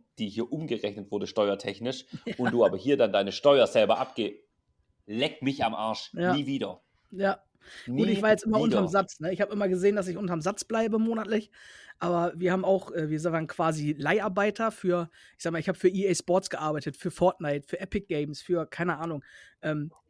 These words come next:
Speaker 2: da haben wir Events betreut und so weiter und so weiter, deswegen bin ich auch so firm mit Sachen Twitch und sowas. Ähm, und das kam dann immer, ich hab dann immer gesehen, dass ich so unter diesem Steuersatz geblieben bin, monatlich und
Speaker 1: Ja,
Speaker 2: jährlich.
Speaker 1: dann ist, dann ist
Speaker 2: Also,
Speaker 1: halt, dann, dann ist ja
Speaker 2: ja.
Speaker 1: relativ cool auf jeden Fall.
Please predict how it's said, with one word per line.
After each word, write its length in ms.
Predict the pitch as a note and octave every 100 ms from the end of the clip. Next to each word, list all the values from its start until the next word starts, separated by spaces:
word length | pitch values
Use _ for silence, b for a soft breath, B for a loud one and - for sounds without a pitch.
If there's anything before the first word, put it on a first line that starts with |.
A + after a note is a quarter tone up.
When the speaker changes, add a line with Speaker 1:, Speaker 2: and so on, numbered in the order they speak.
| _
Speaker 2:
da 140 | F3+
haben 120 | E3
wir 200 | E3+ D#3+ -
Events 420 | - A3+ E3+ G3
betreut 500 | - F3+ - D3+ D3+
und 120 | E3 D3
so 80 |
weiter 240 | D3 D#3 D3
und 80 | C#3+
so 80 |
weiter, 240 | C#3 D#3 D3
deswegen 320 | B2+ - D3
bin 100 | D3
ich 120 | C#3
auch 80 | D3
so 120 | -
firm 300 | - E3+ D#3+
mit 120 | D3+
Sachen 240 | D#3+ C#3+ C#3+
Twitch 280 | - E3+ D#3+
und 100 | C#3+
sowas. 300 | D3 E3 - B B B B
Ähm, 320 | - D3+ D3 D#3 _ b b -
und 280 | D#3+ D#3 -
das 100 | -
kam 200 | F#3 G#3
dann 100 | F#3
immer, 140 | F3+
ich 80 | F#3+
hab 100 | G3+
dann 100 | A3+
immer 140 | G3+
gesehen, 200 | F3+ G3+
dass 120 | G3
ich 80 | F#3
so 80 | G3
unter 160 | F#3+ F#3
diesem 260 | E3+ E3+
Steuersatz 580 | D#3+ G3+ A3 D#3+ D3 -
geblieben 360 | D#3+ D3 D#3 C3+
bin, 240 | C3 B2+ _ _ -
monatlich 480 | D#3 D3 D3+ C3+ D3+
und 140 | C3+
Speaker 1:
Ja, 40 | C3
Speaker 2:
jährlich. 220 | D3 C#3+
Speaker 1:
dann 20 |
ist, 140 | D3+ -
dann 100 | C#3+
ist 120 | D3+
Speaker 2:
Also, 40 | D3
Speaker 1:
halt, 100 | C3
dann, 220 | C3+ C#3+
dann 160 | C#3 C3+
ist 140 | C#3
ja 60 | D#3+
Speaker 2:
ja. 40 |
Speaker 1:
relativ 380 | C#3+ A#2+ A2 G#2+ -
cool 140 | A2 G2+
auf 120 | F#2
jeden 180 | F#2+ F2+
Fall. 340 | F#2+ F2+ F2+